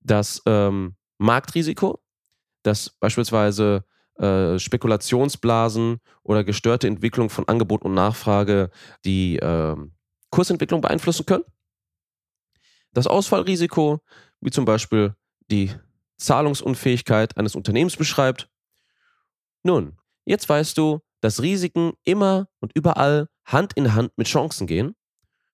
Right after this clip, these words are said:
Nur weil ein Risiko große Auswirkungen auf das Investment haben kann, heißt es nicht, dass es auch so passieren muss.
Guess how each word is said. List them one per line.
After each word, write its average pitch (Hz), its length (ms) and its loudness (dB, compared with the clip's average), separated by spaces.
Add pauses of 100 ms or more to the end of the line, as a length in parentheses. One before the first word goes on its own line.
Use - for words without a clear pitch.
(200)
Nur 180 200 2
weil 196 120 4
ein 170 120 2
Risiko 147 760 -2
große 147 440 0
Auswirkungen 131 720 0 (140)
auf - 120 -2
das 110 140 0
Investment 113 640 -2
haben 85 320 0
kann, 147 280 0 (360)
heißt 170 260 0
es 151 160 -4
nicht, 143 480 0 (200)
dass 127 160 2
es - 180 -10
auch 117 300 2
so 107 180 0
passieren 107 500 -2
muss. - 400 -4